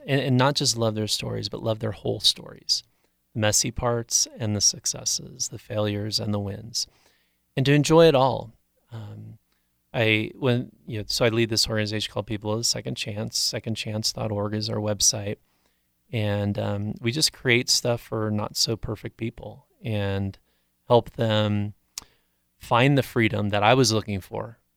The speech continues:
for so many years in my own life in hopefully a quicker way, <laughs> a little bit faster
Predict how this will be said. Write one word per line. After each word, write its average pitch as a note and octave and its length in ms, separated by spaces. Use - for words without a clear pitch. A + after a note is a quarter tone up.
for F#2 260
so - 220
many G2+ 160
years G2+ 260
in G2 80
my F#2+ 140
own A2 280
life G#2 440
in G2+ 460
hopefully A#2 360
a G2+ 80
quicker G#2 340
way, G2+ 320
<laughs> - 160
a C4+ 40
little G#3+ 140
bit F3+ 160
faster C3+ 560